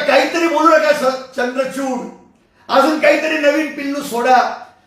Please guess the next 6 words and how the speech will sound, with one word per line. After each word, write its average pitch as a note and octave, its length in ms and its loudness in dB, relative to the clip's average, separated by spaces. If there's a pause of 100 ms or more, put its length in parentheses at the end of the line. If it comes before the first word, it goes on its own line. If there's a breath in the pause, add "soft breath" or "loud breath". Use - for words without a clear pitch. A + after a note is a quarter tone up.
(100)
तुमच्याकडे B3+ 460 -2
आता C4 640 0 (1400)
बोलायला G3 560 0
काही G3 500 -4
उरलं G#3 340 -4
नाहीये. C#4+ 540 0